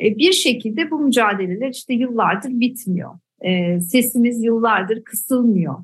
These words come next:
Nasıl söyleyeyim? Yani buradan baktığımızda Anadolu'nun, e, hala, e, ne kadar yok etseniz de,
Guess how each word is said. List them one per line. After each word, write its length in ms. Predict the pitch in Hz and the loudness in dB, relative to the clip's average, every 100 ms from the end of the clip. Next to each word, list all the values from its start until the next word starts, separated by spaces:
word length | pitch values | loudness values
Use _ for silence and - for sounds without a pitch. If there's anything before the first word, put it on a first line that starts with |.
| _ | _
Nasıl 280 | 220 240 233 | -6 -4 -4
söyleyeyim? 400 | 214 220 208 262 | 0 2 4 4
Yani 200 | 254 233 | 2 0
buradan 300 | 269 277 277 | -2 -2 0
baktığımızda 600 | 254 262 - 254 262 294 | -2 -4 -8 -8 -4 -4
Anadolu'nun, 840 | 247 247 220 247 247 285 269 392 554 _ _ _ | -2 -4 -6 -8 -4 0 2 0 -4 _ _ _
e, 300 | 220 220 220 | -2 0 0
hala, 680 | 214 220 294 311 330 269 262 427 - | 0 0 2 2 0 0 -2 -4 -8
e, 240 | - 220 226 | -4 -2 -2
ne 120 | 262 | -2
kadar 340 | 302 262 240 | -2 0 0
yok 260 | 226 226 - | 0 -2 -2
etseniz 640 | 220 226 - 240 302 294 | -4 -4 -2 0 0 0
de, 220 | 233 247 | 2 2